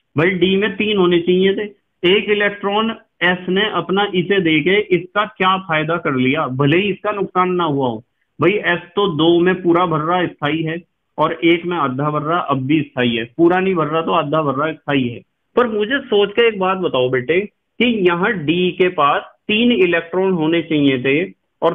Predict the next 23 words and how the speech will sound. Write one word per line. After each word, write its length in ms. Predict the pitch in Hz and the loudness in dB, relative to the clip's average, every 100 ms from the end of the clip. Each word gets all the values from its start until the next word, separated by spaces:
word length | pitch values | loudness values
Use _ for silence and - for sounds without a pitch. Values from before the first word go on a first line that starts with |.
| 165 | -2
तीन 300 | 196 208 208 | -2 0 0
से 120 | 220 | 2
हुए 300 | 208 170 185 | 2 4 4
हैं 240 | 175 190 185 | 4 0 0
चार, 320 | 156 131 131 151 _ _ - | -2 -2 -4 -8 _ _ -2
तो 80 | 254 | -2
चार 420 | 262 220 214 254 247 | 0 0 2 2 0
electron 680 | 196 185 180 180 185 180 | 0 2 0 0 0 2
में 160 | 185 247 | 2 0
क्या 460 | 247 - 196 220 233 180 | -4 0 0 0 0 -2
इसका 340 | 156 - 214 | -2 -2 -2
कुछ 260 | 226 214 180 | -2 -4 -2
भला 360 | 143 143 156 190 | 0 2 2 2
हुआ 380 | 147 151 151 143 | 4 4 4 2
है? 200 | 139 208 233 131 _ _ _ _ _ _ 156 | 0 -2 -4 -12 _ _ _ _ _ _ 0
कुछ 140 | 151 | 2
भी 140 | 175 | 2
भला 200 | 220 208 226 | 2 0 0
नहीं 140 | 240 | 0
हुआ। 180 | 247 277 370 _ _ _ _ _ | -2 -4 -8 _ _ _ _ _
तो 80 | 285 277 190 | 0 0 0
आखिरकार 600 | 190 240 262 226 220 247 | 0 2 0 2 0 0
ये 180 | 233 | -2